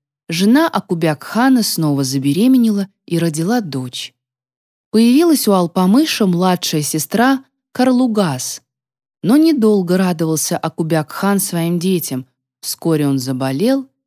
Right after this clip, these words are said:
и умер. В тот же год, когда у Акубяк-хана родилась Карлугас, у Айляр-хана тоже родилась дочь.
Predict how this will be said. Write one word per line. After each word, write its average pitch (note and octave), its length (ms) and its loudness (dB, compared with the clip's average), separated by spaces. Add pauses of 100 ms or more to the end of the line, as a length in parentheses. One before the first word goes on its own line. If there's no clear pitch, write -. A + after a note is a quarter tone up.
(180)
и A3+ 120 0
умер. B2+ 500 -4 (720)
В - 120 -20
тот B3 220 2
же A#3+ 160 2
год, C4 280 0
когда F#3+ 540 0
у F#3 220 -2
Акубяк-хана F#3+ 1040 0
родилась E3 720 -2
Карлугас, E3+ 880 -2 (300)
у G#3+ 340 2
Айляр-хана A#3 960 0
тоже C4 440 0
родилась C#3+ 480 -2
дочь. C3 380 -6